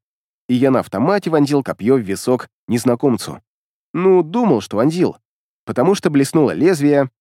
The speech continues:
и мой удар ловко парировали. Я перекатился, уходя от контратаки. Противник показался в свете луны. Мы так и застыли с Макото,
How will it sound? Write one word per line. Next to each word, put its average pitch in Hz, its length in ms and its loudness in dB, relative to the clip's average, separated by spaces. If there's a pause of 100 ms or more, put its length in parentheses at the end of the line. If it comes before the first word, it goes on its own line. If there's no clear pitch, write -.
(280)
и 131 80 2
мой 98 220 2
удар 180 300 -2 (340)
ловко 170 360 0
парировали. 92 600 -2 (680)
Я 127 240 0
перекатился, 160 760 -2 (240)
уходя 156 380 0
от 151 100 -4
контратаки. 135 800 0 (580)
Противник 214 480 -2
показался 175 500 0
в - 60 -6
свете 151 280 0
луны. 95 380 0 (920)
Мы 107 180 -2
так 214 240 -2
и 214 40 0
застыли 190 380 0
с 156 100 -6
Макото, 156 560 0